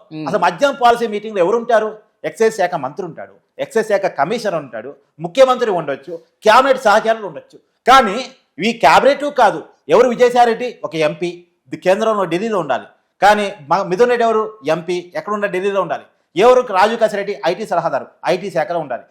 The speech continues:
Speaker 2: ఈ ముగ్గురు మద్యం పాలసీని డిసైడ్ చేయడం ఏంటి? అసలు వీళ్ళకి ఏం అర్హత ఉందని మద్యం పాలసీని డిసైడ్ చేస్తారు?
Speaker 1: Hmm.
Speaker 2: వీళ్ళెవరు అసలు మద్యం పాలసీని డిసైడ్ చేయడానికి? అంటే, ఒక దళితుడైనటువంటి మంత్రిని, అతనికి, అతని శాఖలోకి వీళ్ళు ఇన్వాల్వ్ అయ్యి,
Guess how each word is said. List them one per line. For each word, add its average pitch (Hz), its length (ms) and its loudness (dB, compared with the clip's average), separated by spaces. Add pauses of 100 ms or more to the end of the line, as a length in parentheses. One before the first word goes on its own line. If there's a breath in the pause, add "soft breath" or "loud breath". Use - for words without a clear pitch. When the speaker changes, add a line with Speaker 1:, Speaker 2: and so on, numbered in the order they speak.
(160)
Speaker 2:
ఈ 233 120 -4
ముగ్గురు 262 380 -2
మద్యం 262 360 0
పాలసీని 233 320 -4
డిసైడ్ 220 260 -8
చేయడం 208 200 -8
ఏంటి? 196 260 -16 (120)
అసలు 196 120 -6
వీళ్ళకి 180 280 -2
ఏం 254 80 2
అర్హత 254 280 4
ఉందని 240 200 -4
మద్యం 220 300 -6
పాలసీని 208 240 -6
డిసైడ్ 196 260 -14
చేస్తారు? 180 300 -10
Speaker 1:
Hmm. 120 400 -20
Speaker 2:
వీళ్ళెవరు 220 480 6
అసలు 294 160 2
మద్యం 233 280 0
పాలసీని 226 320 -6
డిసైడ్ 214 280 -16
చేయడానికి? 196 400 -12 (360)
అంటే, 233 540 4
ఒక 185 180 2
దళితుడైనటువంటి 240 920 2
మంత్రిని, 196 540 -8 (380)
అతనికి, 185 600 -2
అతని 190 280 0
శాఖలోకి 240 600 2
వీళ్ళు 220 280 -2
ఇన్వాల్వ్ 180 320 0
అయ్యి, 214 140 -8